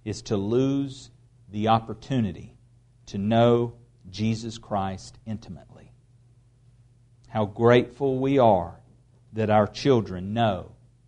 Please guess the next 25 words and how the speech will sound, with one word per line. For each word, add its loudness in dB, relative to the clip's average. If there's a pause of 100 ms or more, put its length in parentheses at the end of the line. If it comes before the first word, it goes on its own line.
(240)
and -4
love 6
Him. -12 (880)
Life 8
has 2
meaning 0
for -6
us -12 (220)
simply -2
because 2 (280)
we 6
have 4
the 0
assurance, -4 (380)
when -2
this 2
life 4
is -2
over, 4 (1120)
that -6
we -4
will 0
all 0 (640)
be -4
reunited. -10